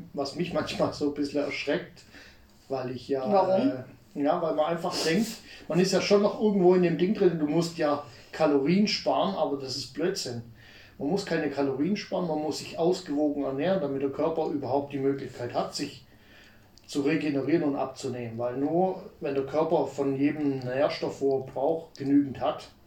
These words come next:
Speaker 1: äh, kann auch dementsprechend das verarbeiten und abnehmen. Das weiß ich heute aber.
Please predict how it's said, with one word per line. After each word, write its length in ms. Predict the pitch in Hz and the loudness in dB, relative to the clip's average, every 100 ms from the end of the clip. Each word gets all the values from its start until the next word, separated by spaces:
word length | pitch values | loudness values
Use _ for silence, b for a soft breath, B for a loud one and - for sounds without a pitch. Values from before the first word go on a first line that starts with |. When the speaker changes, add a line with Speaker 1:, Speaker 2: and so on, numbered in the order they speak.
| b b b b b b b - | b b b b b b b -2
Speaker 1:
äh, 240 | 139 135 | 0 0
kann 220 | 123 139 143 | -2 0 2
auch 380 | 143 139 - | 2 2 -2
dementsprechend 760 | - 147 143 - - - 131 - - - | -4 0 0 -2 -4 -4 -4 -8 -12 -8
das 160 | - - | -8 -4
verarbeiten 480 | 135 143 185 180 | -2 -2 -2 -4
und 100 | 170 | -4
abnehmen. 420 | 175 - 117 113 - - - B B B | -4 -6 -8 -12 -14 -16 -18 B B B
Das 160 | 143 - | -4 2
weiß 240 | 139 165 | 2 2
ich 140 | - 139 | 0 2
heute 360 | 202 285 127 117 | 4 4 0 -2
aber. 200 | 117 | -6